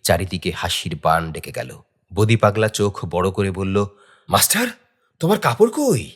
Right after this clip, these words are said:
এই মাস্টার!" আজিজ মাস্টার ঘোলা চোখে তাকালো তার দিকে। তার বমি বমি ভাবটা কেটে গেছে। শুধু মাথার পেছন দিকটায় তীব্র ও তীক্ষ্ণ একটি যন্ত্রণা।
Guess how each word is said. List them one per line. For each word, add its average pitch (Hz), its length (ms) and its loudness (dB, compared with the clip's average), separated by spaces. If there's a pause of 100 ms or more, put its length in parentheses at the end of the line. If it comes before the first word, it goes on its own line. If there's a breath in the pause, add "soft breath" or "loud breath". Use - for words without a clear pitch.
(280 soft breath)
এই 254 100 6
মাস্টার!" 131 460 -2 (640)
আজিজ 101 360 2
মাস্টার 95 380 0
ঘোলা 82 340 -2
চোখে - 280 -10
তাকালো 73 320 -8
তার 69 180 -14 (100)
দিকে। - 300 -20 (340)
তার 80 160 0
বমি 90 300 -2
বমি 85 260 -4
ভাবটা - 380 -10
কেটে - 280 -14
গেছে। - 360 -10 (680)
শুধু 110 320 2
মাথার 98 340 0
পেছন 92 440 -4
দিকটায় 92 420 0 (340 soft breath)
তীব্র 104 500 0
ও 95 100 -6 (180)
তীক্ষ্ণ 120 420 0
একটি - 280 -10
যন্ত্রণা। 73 680 -10